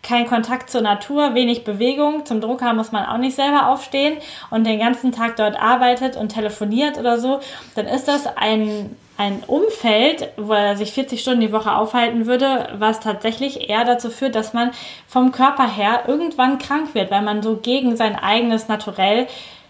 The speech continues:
lebt. Und da hat die Wilma Kastrian auch ein sehr plakatives Beispiel gesagt. Sie hat gesagt, wenn so ein Fisch, der eigentlich im Wasser schwimmt, auf einmal an Land gesetzt wird, dann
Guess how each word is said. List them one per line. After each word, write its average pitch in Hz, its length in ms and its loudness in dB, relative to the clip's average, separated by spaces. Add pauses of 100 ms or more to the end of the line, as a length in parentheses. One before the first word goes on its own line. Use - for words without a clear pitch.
(140)
lebt. 254 460 2
Und 208 280 -4
da 214 120 4
hat 214 140 2
die 214 100 0
Wilma 208 220 2
Kastrian 220 540 -2
auch 214 260 0 (260)
ein 190 240 -6
sehr 202 200 2
plakatives 233 580 0
Beispiel 214 380 2
gesagt. 202 400 0
Sie 202 100 2
hat 196 160 0
gesagt, 190 260 -2
wenn 196 140 -2
so 175 60 -4
ein 175 80 -4
Fisch, 349 340 0 (640)
der - 80 -4
eigentlich 226 260 2
im 208 100 -4
Wasser 240 280 4
schwimmt, 254 280 0
auf 214 100 -2
einmal 208 220 0
an 196 100 -2
Land 220 240 0
gesetzt 226 420 -6
wird, 302 300 2 (320)
dann 214 240 -2